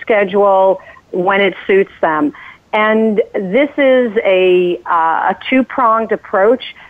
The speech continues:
There is, um, a full thirty-two module program designed for the practitioner, uh, both, uh, very heavy science-oriented, and then also some business building tools for the practitioner to understand, well,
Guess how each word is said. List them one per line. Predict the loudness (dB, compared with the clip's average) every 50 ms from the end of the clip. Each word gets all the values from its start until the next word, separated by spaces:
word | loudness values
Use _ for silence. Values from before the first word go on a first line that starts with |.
| _ _
There | -2 0 2 4 4
is, | 4 2 2 0 -2 -6 -4 -2
um, | 0 0 0 0 -2 -2 -6
a | -8 -8 -8 -6
full | -2 0 2 2 0 -2 -2 0
thirty-two | 0 0 2 0 0 -2 -4 -4 -2 0 0
module | 0 0 0 0 0 -2 -2 -2 0 2 2 0 0 -2
program | -6 -4 -2 0 0 0 0 0 0 0 0 0 0 0
designed | 0 -2 -2 0 0 0 0 0 -2 -2 -4
for | -4 -4 -4
the | -4 -4
practitioner, | -4 -4 -2 -2 -2 -4 _ -4 -4 -4 -2 0 0 0 2 0 0 -2 _ _ _ _ -20 -20 -20 -20 -20 -16 _ -4
uh, | -2 0 0 0 -2
both, | -2 -2 0 2 2 2 0 -2 -6 -18 _ _ -4
uh, | -2 -2 -2 -2
very | -4 -2 0 0 2 2 0
heavy | 0 0 0 0 2 0 -2 -2 -4 -6 -4
science-oriented, | -2 -2 0 0 0 -2 -2 -2 0 0 0 0 0 0 0 0 0 2 2 0 0 0 0
and | 0 0 2
then | 2 2 0 0
also | 0 0 0 0 0 0 0 0 0 0 0
some | 0 0 0
business | 2 2 0 0 0 -2 -4 -4 _ -2
building | 0 0 2 2 0 0 -2 -2
tools | 0 0 2 2 4 2 2 0 -2 _ -20 -18 -18 -18 -10 -4
for | -2 -2
the | -2
practitioner | -2 -2 -2 -2 -2 -2 0 -2 -2 0 0 -2 0 0
to | 0 0
understand, | 0 0 0 0 0 0 -2 -2 -4 -2 0 0 0 0 0
well, | 2 2 2 4 2 0 -2